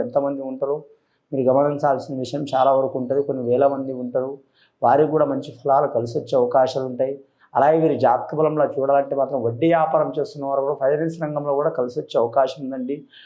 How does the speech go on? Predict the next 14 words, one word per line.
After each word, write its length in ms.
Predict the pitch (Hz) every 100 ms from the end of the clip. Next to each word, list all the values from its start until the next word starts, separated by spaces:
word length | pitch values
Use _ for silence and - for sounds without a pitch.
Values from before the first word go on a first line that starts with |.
| _ -
వీరి 240 | 123 180 190 151
గుణం 180 | 165 180
అంటే 140 | 170 160
ఏం-, 160 | 160 156 131
మెయిన్ 240 | 147 170 175
మాత్రం 240 | 160 156 175 - - _ _ _ _ _ _ _ _ _ _ -
పట్టే 260 | 139 139 180
కాడ 140 | 185 170 -
పడతారు, 300 | 139 139 165 156
వదిలిపెట్టే 460 | 139 147 151 147
కాడ 160 | 147 156 165
వదిలిపెడతారండి. 640 | 139 139 131 139 131 120
ధన 220 | 113 139
విషయంలో 400 | 180 175 170 165